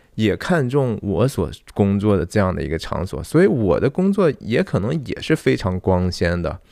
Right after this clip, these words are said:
而且他很开心的是说，别人注意到这样的一个东西，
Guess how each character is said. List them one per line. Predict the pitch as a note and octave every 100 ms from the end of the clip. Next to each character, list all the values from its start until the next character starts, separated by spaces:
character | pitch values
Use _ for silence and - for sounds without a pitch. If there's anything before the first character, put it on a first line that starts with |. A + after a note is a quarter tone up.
| - - - -
而 | D3
且 | D3+
他 | D3+
很 | D#3 - F2
开 | E2 A#2
心 | B2 B2
的 | A#2+
是 | A#2
说， | G#2+ A#2+ A2 - -
别 | A2+
人 | C3 C#3+
注 | - A3+ G#3
意 | D3 G#2
到 | G2+ G2+
这 | F2+ G#2+
样 | F#2+ E2
的 |
一 | D2+
个 | E2+
东 | F2 E2
西， | E2+ E2+